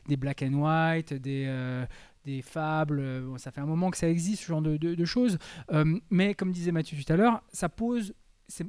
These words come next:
souvent mal fait et ça pose des vrais problèmes. C'est très compliqué de le faire correctement à ce niveau-là, en tout cas. Euh, c'est Jonathan Blow qui racontait, euh,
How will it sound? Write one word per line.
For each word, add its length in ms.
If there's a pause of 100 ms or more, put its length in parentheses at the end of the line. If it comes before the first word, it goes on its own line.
(140)
souvent 260
mal 240
fait 480
et 60
ça 160
pose 240
des 100
vrais 220
problèmes. 460 (380)
C'est 140
très 140
compliqué 340
de 60
le 40
faire 240
correctement 500
à 40
ce 120
niveau-là, 260
en 80
tout 100
cas. 220 (100)
Euh, 320 (720)
c'est 160 (100)
Jonathan 320
Blow 200
qui 120
racontait, 540
euh, 160